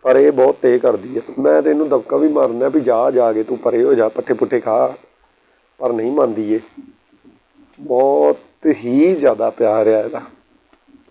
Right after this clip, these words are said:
ਬਾਕੀ ਵੀਰ ਜੀ ਇਹ ਜਾਨਵਰ ਏਦਾਂ ਹੀ ਆ,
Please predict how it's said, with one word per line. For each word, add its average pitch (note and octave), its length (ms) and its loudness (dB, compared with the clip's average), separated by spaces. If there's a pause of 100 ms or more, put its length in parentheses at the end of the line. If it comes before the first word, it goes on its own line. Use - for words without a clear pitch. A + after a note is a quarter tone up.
(1300)
ਬਾਕੀ F#3+ 220 2
ਵੀਰ F#3+ 200 4
ਜੀ F3 80 2
ਇਹ F3 220 6
ਜਾਨਵਰ C#3+ 360 4 (240)
ਏਦਾਂ C3 240 0
ਹੀ B2+ 160 0
ਆ, G2+ 180 -2